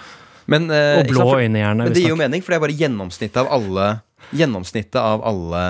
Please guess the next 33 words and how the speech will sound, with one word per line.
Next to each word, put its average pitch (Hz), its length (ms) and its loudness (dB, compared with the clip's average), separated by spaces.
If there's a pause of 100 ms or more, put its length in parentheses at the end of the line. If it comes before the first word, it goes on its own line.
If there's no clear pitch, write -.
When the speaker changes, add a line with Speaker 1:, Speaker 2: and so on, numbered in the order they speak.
(160)
Speaker 1:
gener 87 520 -4
som - 240 -6
har 98 120 0
overlevd. 117 460 -2
Speaker 2:
Ja. 123 80 2 (220)
Speaker 1:
Det 127 80 2
er 110 100 2
det 101 80 -6
mest 101 140 -6
perfekte, 110 260 -6
det 143 80 2
er - 80 -4
det - 60 -10
tryggeste 113 280 -6
stedet 101 220 -6
å - 60 -10
stå. 147 200 -6
Speaker 2:
Ja. 117 120 -2 (1080)
Speaker 1:
Så - 160 -12
det 117 140 0
gir 127 80 0
jo - 20 -4
mening. 123 440 -4 (180)
Speaker 2:
Mm. 120 260 -2 (540)
Speaker 1:
Men 151 260 2
at 165 220 -4
hun 165 240 -4
ikke, 123 800 -2 (1700)
at 113 160 -10
hun, 123 240 -2
så 135 200 -4
innsenderen 101 680 -4
her, 131 320 -2